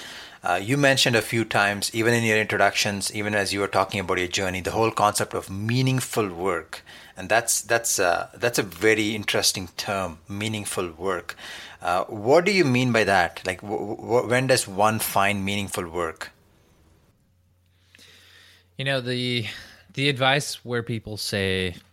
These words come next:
Speaker 2: "Pursue your passion" or "Find your dream job," I really don't think that exists. I, on the other hand, just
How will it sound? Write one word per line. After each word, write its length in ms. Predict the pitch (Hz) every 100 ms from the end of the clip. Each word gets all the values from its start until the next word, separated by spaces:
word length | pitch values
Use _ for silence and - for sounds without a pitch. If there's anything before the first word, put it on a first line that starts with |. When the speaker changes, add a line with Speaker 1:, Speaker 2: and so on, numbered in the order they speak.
| _ _ _ _ _ _ - - _ _ -
Speaker 2:
"Pursue 340 | 104 - 117
your 200 | 107 98
passion" 640 | 90 - 87 - - 87 82
or 440 | 87 85 85 82
"Find 460 | - - 90 110 117
your 100 | 107
dream 360 | 101 98 92
job," 360 | 92 95 85 82 - - - - - _ -
I 60 | 101
really 360 | 104 135 143 127
don't 280 | 120 107
think 340 | - 110 104 -
that 180 | 101 98
exists. 800 | 92 85 95 90 - - - - - - _ _ _ _ 107
I, 400 | 110 113 113 110
on 180 | 107
the 80 | 101
other 140 | 101 95
hand, 300 | 98 95 90
just 300 | 87 -